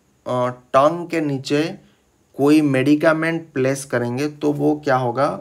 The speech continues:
वहाँ पर डिफरेंट ब्लड capillaries are present। आपको कोई पूछ सकता है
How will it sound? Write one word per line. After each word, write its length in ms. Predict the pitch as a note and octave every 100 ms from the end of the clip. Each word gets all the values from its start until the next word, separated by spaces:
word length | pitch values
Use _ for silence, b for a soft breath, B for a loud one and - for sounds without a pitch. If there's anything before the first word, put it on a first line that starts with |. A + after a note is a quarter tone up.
| -
वहाँ 280 | B2+ C3+ D3+
पर 240 | D3 E3+
डिफरेंट 600 | D3+ B2+ B2+ C#3+ D#3 E3
ब्लड 460 | C#3 A#2+ A#2+ C3+ D3+ -
capillaries 680 | B2+ - B2+ B2 C3+ F3+ F3+ - -
are 180 | B2 B2+ -
present। 360 | A#2 G#2 G#2+ G2+ - b b b b
आपको 320 | A#2+ B2+ D#3+
कोई 220 | D3+ E3 E3+
पूछ 380 | - D#3+ F3
सकता 420 | - D#3 - - A2+
है 220 | G#2+